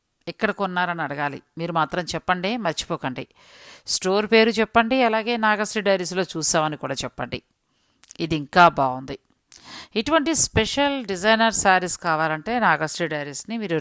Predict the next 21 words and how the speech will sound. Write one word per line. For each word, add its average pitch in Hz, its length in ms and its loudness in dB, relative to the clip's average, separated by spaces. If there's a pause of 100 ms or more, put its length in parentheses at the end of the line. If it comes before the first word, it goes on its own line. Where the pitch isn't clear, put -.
రెగ్యులర్గా 180 460 -2 (100)
ఫాలో 156 320 4
అవుతూ 131 260 -6
ఉండండి. 131 340 -8 (920)
ఇది 165 160 -8
కూడా 180 140 2 (100)
చాలా 131 300 0
బాగుంది, 131 320 -6
మెరూన్ 160 340 -2
వచ్చింది. 185 360 -4 (800)
కలర్ 233 360 8
కాంబినేషన్ 196 540 4
చూడండి 139 300 -2
ఎంత 131 160 -2 (100)
బాగుందో, 143 320 0
హాఫ్ 165 320 6
వరకు 170 200 0 (100)
కూడా 214 120 4 (100)
ఆప్లిక్ 165 320 -2
వర్క్ 147 260 -4
ఇచ్చారు. 139 300 -4